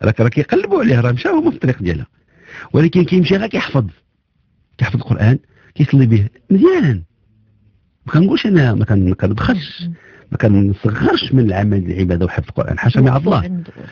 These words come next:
Speaker 2: عنده.
Speaker 1: ولكن خاصني نمشي لعلوم اخرى اللي نعطي بها هذيك اير، نخرج من، من الافعال وندخل للاعمال. وقيت اللي غادي نمشي واحد العلم،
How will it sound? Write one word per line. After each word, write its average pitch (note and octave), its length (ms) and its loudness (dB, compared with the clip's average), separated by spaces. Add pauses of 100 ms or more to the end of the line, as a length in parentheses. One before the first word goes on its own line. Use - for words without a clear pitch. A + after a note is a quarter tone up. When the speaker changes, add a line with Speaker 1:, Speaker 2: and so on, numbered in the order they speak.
(120)
Speaker 2:
عنده. F#3+ 160 0
Speaker 1:
ولكن D#3+ 640 2
خاصني C3+ 840 -2 (840)
نمشي B2 600 4
لعلوم B2+ 600 0
اخرى F3 480 -4 (840)
اللي C3+ 320 4
نعطي A2+ 320 -2
بها C3+ 300 2
هذيك A2 320 -2
اير، G2 300 0 (180)
نخرج B2 380 0
من، A#2+ 240 2 (180)
من A#2 120 4
الافعال B2 560 0
وندخل B2 340 0
للاعمال. F2 600 -2 (920)
وقيت A#3 340 0
اللي A#3 140 2
غادي F#3 220 2
نمشي C3+ 240 0
واحد - 200 -2
العلم، - 180 -4